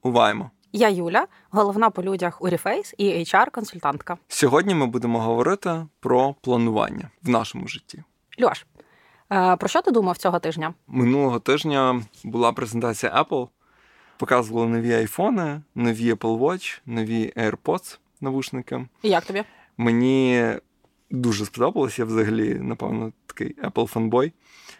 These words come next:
Speaker 1: Мені зазвичай все подобається, що вони показують. І мені дуже подобається їх стратегія останні роки, напевно,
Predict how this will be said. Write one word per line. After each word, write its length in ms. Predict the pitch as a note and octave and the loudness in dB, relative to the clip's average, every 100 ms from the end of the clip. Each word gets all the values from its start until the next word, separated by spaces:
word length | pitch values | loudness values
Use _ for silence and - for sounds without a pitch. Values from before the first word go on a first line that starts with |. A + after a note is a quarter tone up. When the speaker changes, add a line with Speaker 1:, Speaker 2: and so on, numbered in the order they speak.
| _ - | _ -8
Speaker 1:
Мені 540 | A#2+ A#2+ A#2 A2+ A2+ - - _ _ _ | -2 0 2 0 -4 -8 -12 _ _ _
зазвичай 460 | F3 C3 C3 D3+ A#2 | 0 2 2 2 0
все 180 | - A#2+ | 0 0
подобається, 520 | A2 G#2+ A#2 - - | 2 0 0 -4 -6
що 140 | - | -4
вони 160 | A2+ A2 | -4 -4
показують. 680 | A3 - F#3 G3+ B2+ E3 - - | -4 0 0 0 -4 -6 -16 -8
І 300 | D3 C#3 C#3 - | -4 0 -2 -2
мені 480 | B2 B2+ C3+ F3 F#3+ B2 B2 | 0 2 2 2 -2 -4 -6
дуже 280 | C#3+ D3 | -4 -2
подобається 1160 | C#3 - A2+ A#2 C#3 C3 A#2 A2 - A2+ A2+ A2 - _ | -2 -2 2 2 4 4 4 0 -4 -2 -2 -4 -10 _
їх 280 | C3+ A2 B2 | -6 -2 -2
стратегія 680 | - - A#2+ C#3 G3 G3+ C3 | -4 -6 0 0 2 0 0
останні 800 | B2 - A#2+ A#2+ A#2 A#2 A2+ A2 - | -2 -4 -2 0 0 -2 -2 -6 -6
роки, 320 | A#2+ A2+ - F3 | -6 -6 -2 0
напевно, 600 | A#3 - B2+ - A#2+ | 0 -2 -6 -4 -6